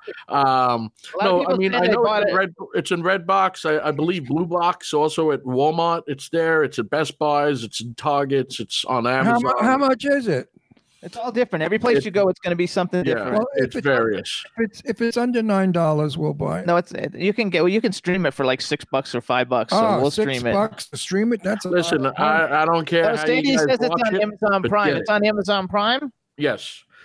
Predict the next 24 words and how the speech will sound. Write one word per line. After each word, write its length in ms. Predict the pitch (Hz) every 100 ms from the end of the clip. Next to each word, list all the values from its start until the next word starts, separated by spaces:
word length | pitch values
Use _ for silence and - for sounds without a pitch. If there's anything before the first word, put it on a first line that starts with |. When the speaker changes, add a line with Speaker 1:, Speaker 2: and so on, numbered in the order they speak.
| - -
Speaker 1:
It's 80 | 156
on 160 | 156
Amazon 480 | 160 180 185 180 170
Prime. 540 | - 170 170 170 160 -
Uh, 340 | 135 127 131 127
it's 120 | -
also 480 | 156 156 170 156 156
on, 560 | 135 143 143 139 139 127
um, 1000 | 82 131 131 131 131 131 127 127 127 120
cable. 340 | 214 226 - _ _ -
Um, 540 | 110 113 110 110 98 - - - - -
and 140 | 123
then 160 | 139 139
in 140 | 135
a 40 | 131
few 260 | - 147
months, 320 | 135 135 131
there'll 100 | 143
probably 300 | 123 135 127
be 280 | 127 127 127
other 220 | 120 120
places 480 | 117 127 113 107 110
as 160 | 110 104
well. 400 | 131 120 110